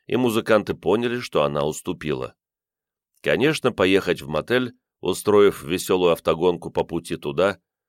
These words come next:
в ресторане принять на грудь и не менее весело мчаться обратно в Минск можно и без Мули, но ему же тоже хочется, чтоб в охмелю освободиться от диктата супруги.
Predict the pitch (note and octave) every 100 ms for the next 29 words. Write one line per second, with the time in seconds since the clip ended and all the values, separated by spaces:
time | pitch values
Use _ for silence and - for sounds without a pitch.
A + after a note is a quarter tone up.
0 | _ - F#2 G#2+ - A2+ A#2 G2+ F2 F2+
1 | F2 E2 - D2 C#2+ G#2+ A#2 - _ _
2 | - F#2 G2+ G2+ G2 F#2+ E2+ F#2 - D#2+
3 | D#2+ E2 E2+ D#2 - D2 D2+ D#2 D#2 D2
4 | C2 F#2+ A#2 - - _ _ - E2 D#2+
5 | D#2+ E2 F2 E2 F2+ F#2+ B2+ F#2+ C#2+ -
6 | _ _ _ _ _ - E2 E2+ F2 F2+
7 | D#2 E2+ - G#2 D#2 D#2+ F2+ G2 D2+ D2
8 | - C#2 - _ _ _ - G#2 E2 D2+
9 | F#2+ E2+ E2+ E2+ B2 G#2+ F2 D#2+ D#2+ E2
10 | A2+ - G#2 - F2 D#2 F2 - D2+ E2
11 | - F2 G#2 F#2+ C#2 B1